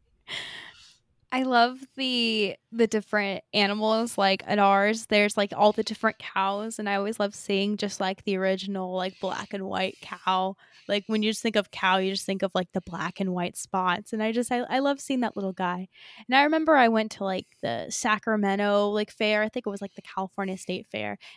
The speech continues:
like, in their petting zoo, they had a baby deer. I'm thinking, "What kind of fair is this?" Like, usually I'm used to seeing, like, goats and, like, chickens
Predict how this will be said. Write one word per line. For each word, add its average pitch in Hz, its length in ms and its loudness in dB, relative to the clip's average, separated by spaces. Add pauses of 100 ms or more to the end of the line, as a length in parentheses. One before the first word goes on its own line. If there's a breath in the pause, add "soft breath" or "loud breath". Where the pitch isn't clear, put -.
(140)
like, 339 140 2
in 339 120 2
their 330 140 4
petting 392 380 2
zoo, 220 240 -4
they 226 140 -2
had 285 180 0
a 311 40 0
baby 320 420 0
deer. 311 420 2 (200 loud breath)
I'm 349 140 2
thinking, 392 240 4
"What 508 160 4
kind 508 220 6
of - 80 6
fair 453 380 10
is 480 100 4
this?" 220 240 4
Like, 285 140 0
usually 440 320 8
I'm 381 120 6
used 359 140 6
to 330 100 2
seeing, 330 280 0
like, 220 200 4 (120)
goats 381 720 6 (640 soft breath)
and, 233 420 0
like, 220 240 -4
chickens 359 1080 4